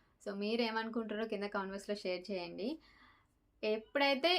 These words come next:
ఈ research and development గురించి ఏ కంట్రీస్ అయితే ఎక్కువగా ఖర్చు చేయడం కానీ, దాని గురించి ఫోకస్ పెట్టడం, దాని మీద టార్గెట్ పెట్టడం జరుగుతుందో,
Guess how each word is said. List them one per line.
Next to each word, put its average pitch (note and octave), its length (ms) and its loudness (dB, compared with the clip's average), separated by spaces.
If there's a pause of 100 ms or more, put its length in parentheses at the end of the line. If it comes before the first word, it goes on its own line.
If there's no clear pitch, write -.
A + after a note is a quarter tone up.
ఈ A#3+ 140 4
research B3+ 420 2
and C4+ 180 6
development A#3+ 600 4
గురించి A#3 400 0 (160)
ఏ A3 140 0
కంట్రీస్ A#3 420 0
అయితే G#3+ 360 2
ఎక్కువగా G#3+ 480 4 (460)
ఖర్చు A3 300 0
చేయడం G#3 320 4
కానీ, F#3 300 0
దాని G3 280 0
గురించి A3 260 -2
ఫోకస్ G#3+ 420 2
పెట్టడం, G#3 380 0
దాని G3+ 280 4
మీద A3+ 220 0
టార్గెట్ G#3 420 2
పెట్టడం G#3+ 320 0
జరుగుతుందో, F#3 580 0